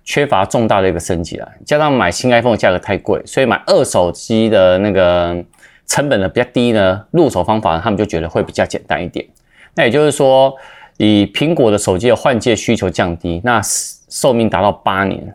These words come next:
那这样子呢，他说有可能会影响什么？影响到苹果的 <laughs> 营收表现。但我附近真的还是蛮，蛮多人，他们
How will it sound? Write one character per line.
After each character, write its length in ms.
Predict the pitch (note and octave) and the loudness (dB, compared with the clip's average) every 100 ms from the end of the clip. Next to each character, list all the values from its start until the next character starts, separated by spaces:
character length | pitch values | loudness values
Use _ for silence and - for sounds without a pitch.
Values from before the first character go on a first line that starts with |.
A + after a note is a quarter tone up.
| _ | _
那 100 | - | -6
这 140 | - | 0
样 120 | E3 A2 | 0 0
子 160 | - | -2
呢， 120 | E2+ F2 | -4 -4
他 280 | - E3 D#3+ | -4 -2 0
说 120 | D#3 | 2
有 160 | B2 | 2
可 220 | C3 - F#2+ | 2 -2 -8
能 100 | F2 | -4
会 120 | A2 | -4
影 60 | |
响 120 | F#2+ F2 | -4 -6
什 80 | |
么？ 180 | D#2 D2 - _ _ _ | -8 -10 -16 _ _ _
影 120 | G#2 A#2 | -2 0
响 180 | A2 | 0
到 340 | F2+ G#2 E2+ - | 2 2 0 -6
苹 220 | - A2+ A2+ | -4 -2 0
果 160 | F#2 | 0
的 60 | F2 - | -2 -6
<laughs> 200 | - - - | -10 -14 -6
营 120 | G2 | -4
收 180 | F#2+ G#2+ | -2 -2
表 220 | - - | -2 -6
现。 240 | - - - _ - _ | -8 -10 -10 _ -20 _
但 240 | C#3 B2+ G#2+ G2+ F#2 - | 0 2 2 0 -2 -6
我 140 | - A2 | -2 0
附 120 | D#3 | 2
近 120 | D#3+ | 2
真 140 | D3 C#3+ | 2 0
的 60 | |
还 100 | B2+ | 0
是 100 | A#2+ | 0
蛮， 240 | A#2+ G2+ - | 0 0 0
蛮 180 | G#2+ G#2+ | 0 2
多 180 | A#2+ A#2 | 2 2
人， 320 | F2+ F2 G2+ _ _ _ | 2 -2 -8 _ _ _
他 200 | - A2+ | -8 -2
们 260 | A2+ G2 | 0 0